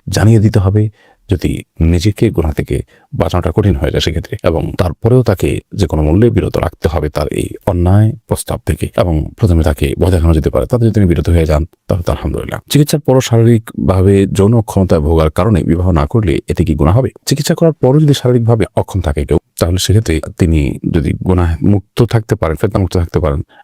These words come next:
এবং তার দ্বারাই, মানে, বিয়ে করলে বরং স্ত্রীর হক নষ্ট হবে এরকম হয়, তাহলে তার জন্য বিয়ে না করাই উচিত। তিনি, আহ,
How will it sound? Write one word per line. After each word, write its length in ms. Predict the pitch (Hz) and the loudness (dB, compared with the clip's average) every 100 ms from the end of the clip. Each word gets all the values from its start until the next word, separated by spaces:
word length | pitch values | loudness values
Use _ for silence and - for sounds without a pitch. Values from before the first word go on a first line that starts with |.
| - | -4
এবং 360 | 80 76 73 76 - | -2 0 0 -4 -4
তার 160 | 82 | -4
দ্বারাই, 380 | 76 76 71 71 | -2 -2 -2 -2
মানে, 160 | - 80 | -2 0
বিয়ে 200 | 87 104 | 2 2
করলে 200 | 107 107 | 2 2
বরং 260 | 98 90 - | 2 0 -4
স্ত্রীর 320 | 104 - 90 90 | -4 0 0 0
হক 200 | 110 110 | -2 0
নষ্ট 260 | 120 - 95 | 0 0 -2
হবে 200 | 87 80 | -2 -2
এরকম 320 | - 101 85 | -2 0 -2
হয়, 100 | 80 | -2
তাহলে 180 | - 135 | -4 0
তার 140 | 127 | 0
জন্য 120 | 110 | 0
বিয়ে 120 | 101 82 | 0 -2
না 100 | - | -2
করাই 220 | 104 82 | 0 0
উচিত। 220 | 71 - | -4 -4
তিনি, 460 | 80 80 78 - - | 0 0 0 -4 -4
আহ, 360 | 85 80 - | -2 -2 -4